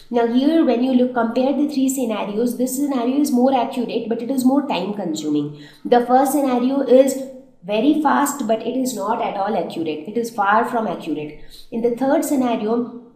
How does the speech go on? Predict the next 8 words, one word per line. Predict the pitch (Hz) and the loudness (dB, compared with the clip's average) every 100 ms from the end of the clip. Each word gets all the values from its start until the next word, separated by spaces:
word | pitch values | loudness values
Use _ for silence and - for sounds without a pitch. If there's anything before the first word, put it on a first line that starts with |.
| - - | -18 -2
it | 262 294 | 0 4
is | 302 254 | 4 4
like | 240 254 - - - - | 4 2 0 -10 -14 -10
medium | 226 254 277 302 311 311 | 0 4 6 6 4 2
accurate | 254 254 285 269 277 311 - - - 214 | 0 -2 0 0 0 -2 -6 -14 -12 -4
and | 214 240 - 226 | -2 -2 -2 2
medium | 247 254 247 240 - | 4 6 4 4 0
quick. | 202 - | -2 -2